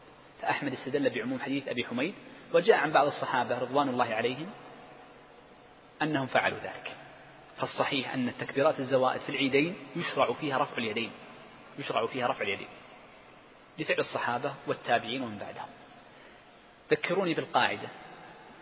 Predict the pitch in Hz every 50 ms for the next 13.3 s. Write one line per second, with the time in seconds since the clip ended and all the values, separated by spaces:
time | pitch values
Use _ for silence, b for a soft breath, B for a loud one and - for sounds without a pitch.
0 | - - - - - - - - - - - - - - - - - - - -
1 | - - - 135 135 139 131 - 135 120 127 120 123 113 110 104 104 104 104 -
2 | - - - - - - - - - - - - 247 226 - - - - - -
3 | - - - - - - - - - - - - - - - - - - - -
4 | 117 120 127 127 123 107 117 117 117 120 123 110 110 117 110 101 - - 110 101
5 | - - - - - - - - - - - - - - - - - - - -
6 | - - - - - - - - - - - - - - - - - - - -
7 | - - 123 123 - 120 113 - - - - - - - - - - - - -
8 | - - - - - - - - - - - - - - - - - - 135 131
9 | 117 - 113 - - - - - - - - - - - 160 156 147 - - 156
10 | 151 - - - - - - - - - - - - - - - - - - -
11 | - - - - - - - - - - - 127 117 - - - - - - B
12 | B B B B B B 135 139 135 - 175 196 175 160 175 156 160 143 139 139
13 | 120 107 107 107 110 -